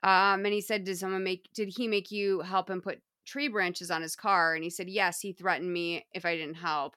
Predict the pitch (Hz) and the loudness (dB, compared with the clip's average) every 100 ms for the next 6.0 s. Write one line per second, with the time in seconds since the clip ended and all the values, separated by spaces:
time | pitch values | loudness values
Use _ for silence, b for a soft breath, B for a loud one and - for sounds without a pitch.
0 | _ - 285 330 370 359 381 392 359 320 | _ -4 0 4 6 6 4 2 4 4
1 | 285 285 269 247 226 233 - 214 202 - | 4 2 4 2 2 -2 2 2 2 -4
2 | 233 247 277 - 247 254 320 311 254 220 | -4 -2 -2 0 4 4 2 -2 -4 -2
3 | 208 196 202 202 - 190 - 190 190 190 | 0 -2 -2 -4 -2 -2 -2 -2 -2 0
4 | 185 170 - 190 180 165 - 185 180 190 | 2 0 0 -2 -2 -4 -6 -10 -6 -2
5 | 180 170 175 156 131 - 110 101 165 | -2 -2 -2 -2 -2 -4 -6 -6 -8